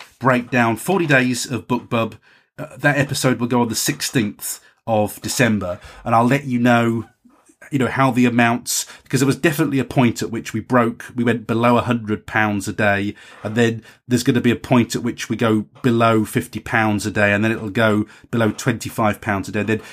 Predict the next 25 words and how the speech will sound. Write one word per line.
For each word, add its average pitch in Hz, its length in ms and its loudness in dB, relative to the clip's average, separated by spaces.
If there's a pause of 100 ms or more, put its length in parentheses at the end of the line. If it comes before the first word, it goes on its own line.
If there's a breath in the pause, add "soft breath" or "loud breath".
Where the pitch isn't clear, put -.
(120 loud breath)
we 123 100 2
will 120 140 4
adjust - 440 -2
back 110 180 -2
to - 100 -6
where 110 200 2
I 104 100 4
was 113 240 -2
probably. 95 300 -8
What, 104 160 -6 (160 loud breath)
what, 135 220 -2
what 139 140 4
I'm 131 140 2
really 139 220 6
interested 104 460 -4
in, 95 100 -8
I 107 100 -2
hope, 127 180 -4
I - 40 -10
hope 131 180 -4
you're 127 160 2
interested 110 400 -6
in 95 100 -8
this, 95 200 -10
is, 107 100 -8